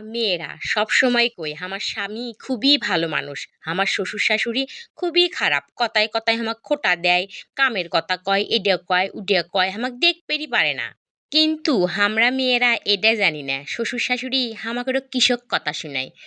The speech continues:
শ্বশুর শাশুড়ি আমাকেরও কথা শুনানোর সাহসটা কুটি থেকে পায়? সাহসটা আমাকের স্বামীরাই দেয়। আমাকের স্বামীরা যদি ন্যায় অন্যায়ের বিচার ঠিক করে করলো হইনি, তাহলে শ্বশুর শাশুড়ি বইয়ে করে কথা শুনবার পারলো না হইনি,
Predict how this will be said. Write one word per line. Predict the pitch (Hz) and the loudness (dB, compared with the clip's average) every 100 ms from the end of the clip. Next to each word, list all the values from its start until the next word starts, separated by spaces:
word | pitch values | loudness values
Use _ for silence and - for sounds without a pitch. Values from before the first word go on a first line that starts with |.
| - - | -20 -16
শ্বশুর | - 320 - 330 | -8 -6 -4 -2
শাশুড়ি | 311 320 330 320 | -2 -2 -2 -4
আমাকেরও | 294 302 - 302 302 | -4 -2 4 6 4
কথা | - 214 247 | 2 2 2
শুনানোর | 262 294 285 285 - | 0 -4 -4 -4 -2
সাহসটা | 254 262 254 294 | 0 0 -2 -8
কুটি | - 302 330 | -4 2 2
থেকে | 196 - | 2 -4
পায়? | 143 139 143 - - | -4 -4 -4 -12 -6
সাহসটা | - 202 202 - 254 233 196 | 0 0 0 -2 0 0 0
আমাকের | 190 190 214 | -2 -2 -6
স্বামীরাই | - 233 196 170 165 175 | -6 -4 -4 -2 -2 -2
দেয়। | 151 139 - _ _ | -8 -12 -20 _ _
আমাকের | - 220 214 226 285 294 | -4 0 2 2 2 2
স্বামীরা | 285 269 240 226 233 | 2 0 0 2 0
যদি | 240 240 214 196 | 0 -6 -6 -4
ন্যায় | 226 233 214 208 | 0 2 2 2
অন্যায়ের | 202 196 202 202 | 0 0 -2 -4
বিচার | 214 220 - | -6 -6 -4
ঠিক | - 269 | -8 -4
করে | - 185 | 2 4
করলো | 180 190 175 | 4 4 4
হইনি, | 185 180 240 269 | 4 2 0 0
তাহলে | 196 185 | -2 0
শ্বশুর | 208 202 - 208 | -4 -6 -8 -4
শাশুড়ি | 233 233 247 226 175 | -2 -2 -4 -4 0
বইয়ে | 185 185 | 2 4
করে | 214 214 | 2 2
কথা | 208 208 | 0 0
শুনবার | - 226 214 214 226 | 0 2 2 0 0
পারলো | 220 220 | -2 -2
না | 226 | -4
হইনি, | 226 247 | -6 -8